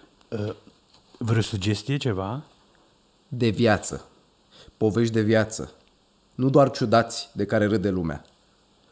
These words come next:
Speaker 2: Că râde, dar nu se identifică cu ei. Și, și asta trebuie.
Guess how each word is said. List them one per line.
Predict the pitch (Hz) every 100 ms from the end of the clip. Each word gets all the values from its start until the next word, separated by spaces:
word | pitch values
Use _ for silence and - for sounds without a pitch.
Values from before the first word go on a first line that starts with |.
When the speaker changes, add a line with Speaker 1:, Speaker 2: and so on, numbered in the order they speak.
| -
Speaker 2:
Că | 190
râde, | 214 107 76 - _ _ _ _ _ _
dar | 160
nu | 202
se | 190
identifică | 160 160 139 -
cu | 156 113
ei. | 92 80 - _ _ _ _ _ _ _ _
Și, | - - 156 156
și | -
asta | 165 165
trebuie. | 160 147 92 -